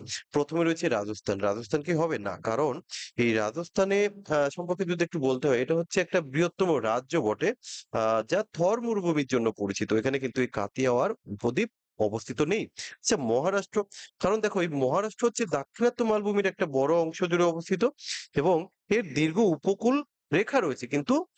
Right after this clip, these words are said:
এর কোনো উপদ্বীপ এখানে নেই, তাহলে এটা হচ্ছে না। আচ্ছা, কেরল কি হতে পারে? কেরলে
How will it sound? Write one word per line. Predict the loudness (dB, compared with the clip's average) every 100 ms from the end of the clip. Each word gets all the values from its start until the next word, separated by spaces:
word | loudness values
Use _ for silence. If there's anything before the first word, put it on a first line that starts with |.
| _ 0
এর | 0 0
কোনো | 0 0
উপদ্বীপ | 0 0 0 0
এখানে | 0 0 0
নেই, | 2 0
তাহলে | 0 0
এটা | 0 0
হচ্ছে | -2 -2 -4
না। | -6 -10 _ _
আচ্ছা, | -4 -2 -4
কেরল | 0 2 2
কি | 0 2
হতে | 2 2
পারে? | 2 0 -2 -16 -20 _
কেরলে | -2 2 4 2